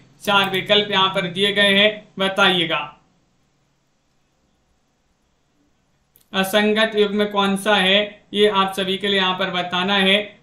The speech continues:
तो आप सभी का यहाँ पर सही आंसर होगा विकल्प नंबर एक, खुशबू के शिलालेख, कुंवर नारायण। आप सभी का यहाँ पर ये वाला जो विकल्प है,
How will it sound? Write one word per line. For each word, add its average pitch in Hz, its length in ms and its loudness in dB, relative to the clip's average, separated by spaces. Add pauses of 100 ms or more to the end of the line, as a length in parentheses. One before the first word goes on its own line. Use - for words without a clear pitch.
(120)
तो 185 80 -2 (100)
आप 190 360 0
सभी 185 240 -4
का 190 120 -2
यहाँ 180 220 0
पर 190 180 -2
सही 185 300 -6
आंसर 175 380 -2
होगा 185 320 0 (380)
विकल्प 196 460 0
नंबर 196 320 -2
एक, 185 220 -2
खुशबू 208 400 -2
के 208 180 0
शिलालेख, 185 640 0 (460)
कुंवर 196 300 -4
नारायण। 190 460 0
आप 180 300 -4
सभी 180 220 -6
का 190 140 -2
यहाँ 180 180 0
पर 180 200 -6
ये 196 180 -4
वाला 185 280 -2
जो 180 140 -4
विकल्प 190 440 -2
है, 185 220 2